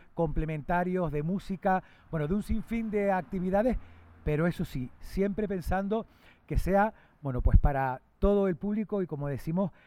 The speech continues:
de manera gratuita. Y este entorno del Realejo Bajo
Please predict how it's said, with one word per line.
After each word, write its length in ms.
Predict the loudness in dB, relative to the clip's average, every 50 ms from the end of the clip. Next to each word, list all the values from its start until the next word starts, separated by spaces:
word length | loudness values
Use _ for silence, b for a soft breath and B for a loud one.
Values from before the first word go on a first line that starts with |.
| b b b b
de 140 | -6 -4 -2
manera 560 | -2 -2 -2 0 0 2 2 2 2 2 2
gratuita. 600 | 0 0 -2 -2 -2 -2 -2 -4 -4 -6 -8 -10 -6
Y 140 | -2 0 2
este 140 | 2 2
entorno 380 | 2 0 -2 -6 -6 -6 -6 -8
del 280 | -8 -6 -6 -8 -8 -8
Realejo 360 | -8 -8 -8 -8 -8 -8 -6
Bajo 300 | -6 -6 -6 -8 -10